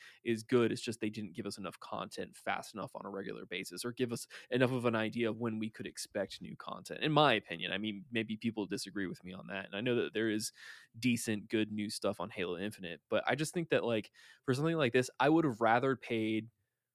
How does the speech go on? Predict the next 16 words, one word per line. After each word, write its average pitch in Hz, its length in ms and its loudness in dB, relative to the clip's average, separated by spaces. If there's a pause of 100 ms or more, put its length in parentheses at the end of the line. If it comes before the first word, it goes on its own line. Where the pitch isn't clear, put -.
(140)
twenty-five, 120 600 6
thirty 117 280 4
bucks - 520 2
instead 117 320 4
of 110 100 0
seeing, 110 320 -2
like, 101 220 0 (180)
wow, 107 340 2
this 107 160 -6
is 110 100 -4
gonna 110 180 0
turn 110 260 -2
into 110 260 -2
a 107 40 0
game 110 340 -4
that's - 200 -4